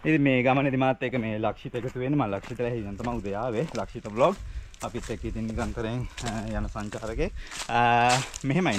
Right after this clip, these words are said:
මේ පාරේ දැන් අපි කිලෝමීටර් හතරක් පහක් යන්න තියෙනවා. දැන් අපි මේ යන්නේ ආසාවට. අපි සංචාරක වශයෙන් ලංකාවේ තියෙන,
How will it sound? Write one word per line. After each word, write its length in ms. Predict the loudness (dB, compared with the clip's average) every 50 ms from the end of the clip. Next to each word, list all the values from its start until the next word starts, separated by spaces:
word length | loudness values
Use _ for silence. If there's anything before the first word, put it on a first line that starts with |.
| 2
මේ 160 | 4 2 2 2 -2 -6 -6
පාරේ 540 | 0 2 4 6 6 6 6 4 2 2 0
දැන් 180 | -2 -4 -6 -6
අපි 220 | -2 -2 -2 -2 -2 -6 -12 -16 -16 -16 -12 -6
කිලෝමීටර් 340 | -2 0 2 2 2 2 0
හතරක් 300 | 0 2 2 2 2 2
පහක් 280 | 0 0 -2 0 0 0 2
යන්න 140 | 2 4 4
තියෙනවා. 300 | 4 4 4 2 0 -4 -6 -8 -10 -12 -14 -16 -16 -16 -16 -10 -4
දැන් 180 | 0 2 2 2
අපි 180 | 4 4 4
මේ 200 | 6 6 8 6 6 6
යන්නේ 240 | 4 4 4 4 4
ආසාවට. 600 | 6 6 6 6 4 2 2 2 2 0 -2 -6 -10 -10 -12 -14 -16 -18 -16 -16 -16 -16 -14 -10 -4 -4
අපි 200 | -2 -2 -2 0
සංචාරක 500 | 0 0 0 2 2 2 2 4 2 2
වශයෙන් 480 | 2 2 2 2 2 2 2 2 0 -2 -6 -12 -16 -16 -18 -20 -20 -14 -6 0
ලංකාවේ 460 | 2 2 2 2 2 0 0 0 0
තියෙන, 220 | -2 -4 -2 -2